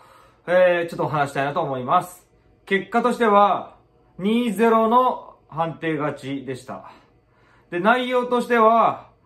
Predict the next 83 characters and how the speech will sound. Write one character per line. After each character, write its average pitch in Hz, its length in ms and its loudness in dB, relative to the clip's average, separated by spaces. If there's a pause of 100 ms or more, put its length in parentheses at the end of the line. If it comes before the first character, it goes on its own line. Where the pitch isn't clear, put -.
(200)
一 - 260 -12
ラ 302 140 4
ウ 294 160 -2
ン 220 60 -4
ド 196 80 2
は - 140 0
多 214 140 2
分、 156 380 -6 (840)
ド 147 200 0
ロ 240 180 6
ー - 20 -4
か 147 120 -2
な？ 139 320 -4 (260)
多 147 140 -6
分。 113 240 -8 (360)
で、 214 220 2
二 208 120 0
ラ 294 200 4
ウ 262 60 -4
ン - 20 -4
ド 208 80 0
が 240 420 2 (160)
ダ 226 280 2
ウ 226 100 -4
ン 151 80 -6
取 170 160 2
ら 220 80 6
れ 196 120 -2
て、 156 460 -2
多 233 120 2
分 - 60 -8
パ 277 180 4
ン - 20 -14
チ 254 80 -10
ま 269 140 4
と 269 80 -8
め 262 80 -4
ら 262 100 -2
れ 247 60 -6
て、 247 420 0 (240)
め 202 120 -4
っ 208 100 -14
ち 240 80 -2
ゃ 247 80 4
普 - 80 -8
通 226 140 -6
に 214 120 -4
効 196 60 -8
い 214 80 -4
た 220 100 0
ん - 40 -2
で - 80 -10
す 131 40 -14
よ。 110 140 -12
で、 190 160 -2
ダ 247 120 2
ウ 254 120 4
ン 151 60 -4
さ 160 100 -4
せ 151 80 -6
ら 156 80 -2
れ 143 80 -6
て 147 80 -6
て、 135 100 -10
や 156 160 2
べ 247 140 2
っ - 160 -6
と - 80 -10
思 131 200 -8
っ - 40 -20
て 117 80 -16
て。 98 320 -16 (180)
そ 214 80 -10
の 262 80 -4
時 214 200 -4
に、 202 420 -2 (1700)
も 240 220 4
う - 40 -8
そ 202 120 -2
の 254 60 4
ま 277 100 6
ま 277 120 2
倒 254 160 2